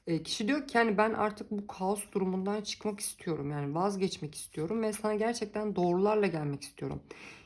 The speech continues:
İlk kez çok şükür yalanlarla değil, doğrularla gelmek <laughs> istiyorum." dedi. E, bir gelişme var demek ki. E, "Sana doğrularla gelmek istiyorum." dedi arkadaşlar. Yani,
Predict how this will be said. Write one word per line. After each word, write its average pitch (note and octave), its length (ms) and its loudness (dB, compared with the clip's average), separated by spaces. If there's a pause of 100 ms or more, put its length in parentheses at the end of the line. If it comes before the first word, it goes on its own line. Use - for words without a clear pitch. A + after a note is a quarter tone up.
(100)
İlk C4+ 240 0
kez D4+ 280 4
çok A#3+ 200 2
şükür - 380 -4
yalanlarla G3+ 840 6
değil, A#3+ 320 4
doğrularla F#3 560 8
gelmek D3 440 -4
<laughs> - 0 -
istiyorum." E3 640 2
dedi. A3 440 6 (600)
E, E3 180 8
bir F#3 100 8
gelişme G3 520 8
var F#3 260 8
demek E3 360 2
ki. C4 220 2 (480)
E, E3 180 6
"Sana A3+ 400 2
doğrularla G#3 600 8
gelmek D3+ 440 0
istiyorum." D3+ 540 -6
dedi D3 140 -8
arkadaşlar. D#3 560 -4
Yani, D#3+ 340 2